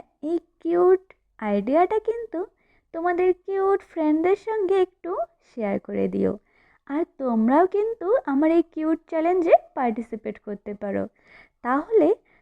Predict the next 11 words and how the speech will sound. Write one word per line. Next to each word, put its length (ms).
তোমরাও 580
আমার 300
কাছ 140
থেকে 180
পেয়ে 300
যেতে 280
পারো 220
তোমাদের 400
পছন্দ 540
মতো 280
গিফট। 300